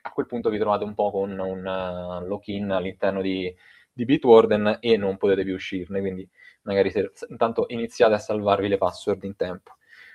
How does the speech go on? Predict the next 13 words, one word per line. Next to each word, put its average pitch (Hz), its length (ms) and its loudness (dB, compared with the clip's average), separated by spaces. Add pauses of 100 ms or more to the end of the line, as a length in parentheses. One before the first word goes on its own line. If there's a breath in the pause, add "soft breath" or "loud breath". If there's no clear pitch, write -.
Ora 165 200 10
non 170 220 4
so 131 220 6
io 120 180 8
cosa 107 240 2
farò 101 260 -2
ancora, 104 500 -2
sì, 147 160 -16
non 135 180 -8
credo 127 320 6
che 110 420 4
<laughs> - 40 -20
andrò 113 600 -2